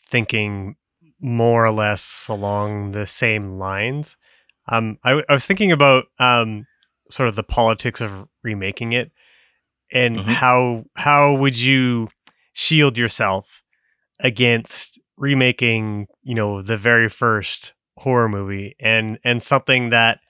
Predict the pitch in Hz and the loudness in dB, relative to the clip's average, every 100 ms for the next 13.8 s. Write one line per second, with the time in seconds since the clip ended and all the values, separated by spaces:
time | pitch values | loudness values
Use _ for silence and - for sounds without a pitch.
0 | _ _ _ _ _ 120 117 110 104 101 | _ _ _ _ _ 0 0 0 -6 -12
1 | _ _ _ _ 131 117 120 120 117 110 | _ _ _ _ -6 -2 2 2 0 -4
2 | 107 101 107 104 120 107 123 120 123 _ | -4 -6 -6 -6 -6 -8 -6 -8 -8 _
3 | - 113 - 127 - 135 117 143 127 120 | -8 -4 -2 -4 -2 -4 0 0 0 -4
4 | 127 113 107 120 113 - 120 110 - 131 | -4 -4 -4 -2 -2 -2 -6 -8 -10 -10
5 | - 131 - 127 117 110 104 _ _ _ | -4 -4 -2 -2 0 -2 -6 _ _ _
6 | _ _ _ _ _ _ - 139 - 123 | _ _ _ _ _ _ -10 -8 -6 -6
7 | - 110 127 117 113 104 110 110 143 170 | -6 -6 -2 0 -2 -4 -4 0 2 0
8 | - - - - _ - 120 117 110 135 | -2 -20 -20 -20 _ -4 0 2 2 0
9 | 87 - _ 131 117 98 98 - 117 117 | -2 -6 _ -2 -2 -4 -8 -6 -4 -2
10 | 117 110 120 110 113 135 117 120 107 120 | -2 0 0 0 -6 -8 -2 -2 -2 -4
11 | 113 113 107 107 107 110 104 101 95 _ | -2 -2 -4 -6 -8 -8 -6 -8 -12 _
12 | _ - 131 110 110 113 107 123 110 104 | _ -4 -2 0 -2 -2 -6 -4 -4 -2
13 | 104 101 101 107 104 101 117 113 | -2 -4 -4 -6 -8 -10 -10 -10